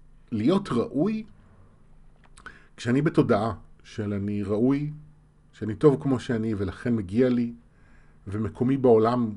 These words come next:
קיים מעצם קיומי, זה מצב תודעה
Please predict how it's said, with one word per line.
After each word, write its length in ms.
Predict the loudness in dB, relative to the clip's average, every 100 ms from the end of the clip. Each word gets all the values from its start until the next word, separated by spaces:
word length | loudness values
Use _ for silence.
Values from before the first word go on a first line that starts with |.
| -4
קיים 300 | 0 0 0
מעצם 300 | 0 -2 -4
קיומי, 500 | -6 -6 -2 -2 -4 -14 -20 -20 _ _ _ -20 -20 _ -20 -20 -20 -14 -12
זה 360 | 0 2 2 0
מצב 340 | -8 2 4 4
תודעה 640 | 4 2 2 2 -2 -4